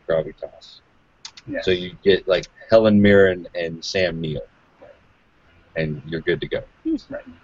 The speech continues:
Speaker 1: But, um, yeah, I mean, God's, God's gonna test them, and
Speaker 2: So he's
Speaker 1: and
Speaker 2: gonna throw Cthulhu at them.
Speaker 1: Uh, Yog Sothoth, wasn't it?
Speaker 2: Uh, yeah, whatever.
Speaker 1: Yog Sothoth shows up a lot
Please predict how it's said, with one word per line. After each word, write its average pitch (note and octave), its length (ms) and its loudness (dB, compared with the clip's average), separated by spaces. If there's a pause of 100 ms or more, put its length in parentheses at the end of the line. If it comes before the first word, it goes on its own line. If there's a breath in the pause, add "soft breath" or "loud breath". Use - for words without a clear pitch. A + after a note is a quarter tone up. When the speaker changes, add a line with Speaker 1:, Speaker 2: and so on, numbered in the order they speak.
(200)
Speaker 1:
But, B2 220 8
um, B2 380 8 (120)
yeah, F#3 340 2
I C#3+ 40 2
mean, C#3+ 360 -4 (1600 loud breath)
God's, C3 440 4
God's G#2+ 340 4
gonna A2 220 -4
test - 400 -4
them, A2 300 -8 (100)
and G2+ 440 -2 (2500)
Speaker 2:
So C3 120 4
he's A2+ 120 8
Speaker 1:
and - 60 4
Speaker 2:
gonna B2 220 8
throw C3+ 240 10
Cthulhu C3 580 8
at - 200 -8
them. - 100 -18 (680)
Speaker 1:
Uh, G#2 320 2
Yog A#2+ 300 4
Sothoth, - 480 -6
wasn't G3 320 -4
it? G#3+ 80 -14 (560)
Speaker 2:
Uh, G2 320 4 (100)
yeah, - 460 -16
whatever. - 500 -12 (280)
Speaker 1:
Yog E3+ 220 8
Sothoth D3 460 4
shows B2 240 6
up G2+ 120 2
a F2 80 -8
lot E2+ 260 -12